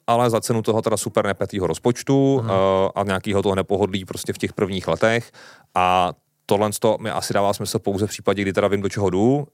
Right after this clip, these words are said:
Speaker 1: a mám jasný plán, jak to, jak to ustát, jo. Eh, pak je ta, pak je ten, ten, ta druhá možnost, zůstanu v nájmu a investuju ten rozdíl. Super, jo, pohoda, nevidím v tom žádný problém. Ne každý je nutně jako na ty nemovitosti, ne každý musí něco vlastnit.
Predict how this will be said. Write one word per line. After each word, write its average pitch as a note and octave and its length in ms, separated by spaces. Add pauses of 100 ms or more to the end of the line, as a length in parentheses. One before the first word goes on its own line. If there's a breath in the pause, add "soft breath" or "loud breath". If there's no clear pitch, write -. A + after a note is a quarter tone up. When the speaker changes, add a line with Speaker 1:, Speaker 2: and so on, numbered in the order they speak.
Speaker 1:
a G2 40
mám G2 140
jasný G2 260
plán, F#2 260
jak F2 120
to, F#2+ 120 (100)
jak E2+ 120
to F2+ 100
ustát, C#2+ 600
jo. D#2+ 220 (540 loud breath)
Eh, E2+ 520 (120)
pak - 160
je B2 60
ta, F#2 380
pak - 140
je A2 60
ten, F#2+ 380
ten, F2+ 300
ta F2 80
druhá G2+ 200
možnost, G#2+ 320
zůstanu G2+ 280
v - 20
nájmu B2+ 500 (140)
a G#2 60
investuju G#2+ 400
ten G2 140
rozdíl. D#2+ 580 (640)
Super, A#2+ 520 (120)
jo, F#2+ 360
pohoda, F#2 340 (280)
nevidím F#2 280
v F2+ 40
tom F#2+ 80
žádný F#2 180
problém. F#2 280
Ne F#2 140
každý F#2+ 300
je F#2 80
nutně F#2 580
jako F2+ 160
na F2 60
ty - 80
nemovitosti, F#2 480
ne E2 120
každý F2 220
musí E2+ 220
něco E2+ 180
vlastnit. E2 420